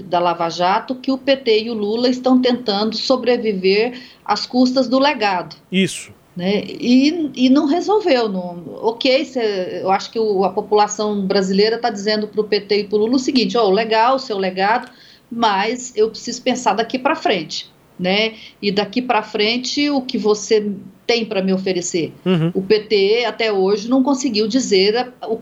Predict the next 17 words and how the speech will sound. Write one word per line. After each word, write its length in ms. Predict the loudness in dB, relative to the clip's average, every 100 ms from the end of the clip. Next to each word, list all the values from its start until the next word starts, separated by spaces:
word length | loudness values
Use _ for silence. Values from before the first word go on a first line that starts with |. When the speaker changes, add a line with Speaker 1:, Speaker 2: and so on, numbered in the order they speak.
| -10
Speaker 1:
a, 380 | -4 -2 -2 -4 0 0 0 0 -2
a, 60 |
o 60 | -4
que 180 | -2 -2
que 120 | 0
ele 120 | -4
quer 400 | -2 0 0 0
com 160 | -4 -6
o 60 |
futuro. 500 | -6 -12 -6 -6 -6 -10 -18 -20 -16 -2
E 220 | 2 2
acho 260 | 0 -4
que 180 | -8 -4
o 80 | -2
Marconi 420 | -2 -2 0 2
pode 300 | 2 2 2
mirar-se 680 | 2 4 4 2 -2 -4 -4